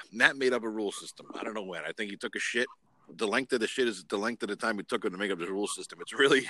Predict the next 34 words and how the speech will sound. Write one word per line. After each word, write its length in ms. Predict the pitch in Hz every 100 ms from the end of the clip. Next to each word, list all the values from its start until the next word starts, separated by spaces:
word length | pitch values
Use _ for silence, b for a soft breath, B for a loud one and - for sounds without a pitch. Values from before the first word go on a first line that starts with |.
| -
<laughs> 120 | -
small, 540 | - - 131 135 147 101
it's 80 | -
short, 340 | 131 131 120
it's 160 | 85 110
easy. 340 | 117 120 127 b b b b -
Um, 300 | 92 92 92 _
he 200 | 117 101 -
explained 400 | 104 - 120 131
it 60 | 117
to 100 | 131 120
us 80 | 107
in, 80 |
like, 140 | 98 95
a 80 | 92
half 220 | 117 -
an 80 | 113
hour, 300 | 113 117 - B B B _
and 120 | 110
it 60 | 101
was 120 | 92
fun 240 | - 120 104
as 80 | -
fuck. 300 | 104 87 98
And 80 |
he 100 | 92
had 100 | 113 104
did 160 | 107
some 140 | 131 110
kind 160 | 127
of, 140 | 117 98
uh, 220 | 98 82 78 _ _ _ _ _ _ -
post-apocalyptic 1040 | - 147 - - 127 120 98 110 104 104 -
hillbilly 720 | 135 135 117 120 117 110